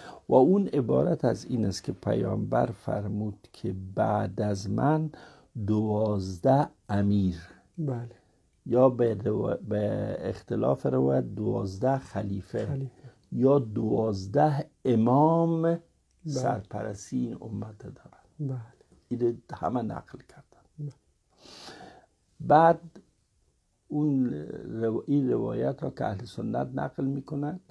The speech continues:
Speaker 1: بعد میگه که اون آقایی که روایت نقل کرده، میگه در همون موقع بعد از این روایت سر و صدا شد. حرف پیامبر به گوش من خوب نرسید.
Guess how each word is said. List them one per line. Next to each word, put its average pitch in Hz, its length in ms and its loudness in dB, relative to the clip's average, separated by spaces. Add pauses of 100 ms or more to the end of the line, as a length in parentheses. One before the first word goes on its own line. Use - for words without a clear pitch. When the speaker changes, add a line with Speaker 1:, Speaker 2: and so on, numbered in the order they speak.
(720)
Speaker 1:
بعد 117 260 0
میگه 117 400 -4
که 120 520 -4
اون 120 400 -4 (160)
آقایی 113 480 -4
که - 220 -10
روایت 107 420 -6
نقل 104 420 -8
کرده، 113 600 -8 (360)
میگه 139 220 0
در 113 240 -4
همون 170 600 -2
موقع 156 600 -4
بعد 135 480 -4
از 101 160 -6
این 104 220 -4
روایت 107 640 -4 (320)
سر 104 340 -6
و 98 60 -6
صدا 101 440 -8
شد. - 240 -20 (1500)
حرف 160 320 0
پیامبر 143 640 -2
به 127 180 -8
گوش 107 360 -10
من 127 220 -6
خوب 120 280 -10
نرسید. 110 580 -10